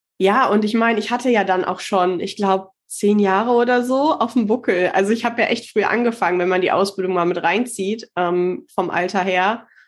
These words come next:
Und, ähm, also ich habe echt lange schon in Agenturen gefühlt gearbeitet und irgendwie habe ich immer schon so gedacht,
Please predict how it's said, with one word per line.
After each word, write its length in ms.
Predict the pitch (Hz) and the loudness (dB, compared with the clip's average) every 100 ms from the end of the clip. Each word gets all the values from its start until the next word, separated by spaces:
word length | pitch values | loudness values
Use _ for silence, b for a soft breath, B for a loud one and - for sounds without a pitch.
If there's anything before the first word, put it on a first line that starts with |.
| _ - | _ -4
Und, 420 | 196 190 190 190 | 2 2 2 2
ähm, 320 | 185 185 185 - | 2 2 2 0
also 180 | 180 | -2
ich 120 | 190 202 | -2 -4
habe 160 | 208 | -4
echt 200 | 208 - | -6 -4
lange 540 | 202 220 220 208 190 - - | -2 0 2 0 -2 -8 -10
schon 240 | - 214 | -2 2
in 120 | 220 | 2
Agenturen 420 | 196 214 208 247 | 2 0 0 0
gefühlt 300 | 247 233 240 | 0 -2 -4
gearbeitet 520 | 233 - 285 240 220 202 | -2 0 2 0 -2 -4
und 120 | 196 | -2
irgendwie 220 | 262 277 | -2 0
habe 140 | 254 | -2
ich 140 | 254 - | -2 -2
immer 180 | 269 277 | 0 0
schon 200 | 285 247 | -2 -2
so 100 | 254 | 0
gedacht, 460 | 240 240 254 - | 0 0 -2 -8